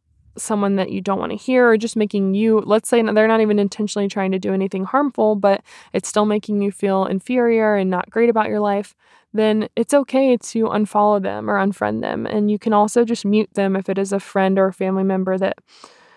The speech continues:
you just feel like at this point in your current life,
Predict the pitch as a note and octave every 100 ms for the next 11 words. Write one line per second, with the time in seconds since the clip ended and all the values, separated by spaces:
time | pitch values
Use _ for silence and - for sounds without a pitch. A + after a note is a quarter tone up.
0 | _ _ G#3+ G#3+ G#3 - - G#3 G3+ G3
1 | - - D4 - - A#3+ - G#3 G3+ G3
2 | - - G3+ - - - _ A3+ B3+ D4
3 | D4+ - -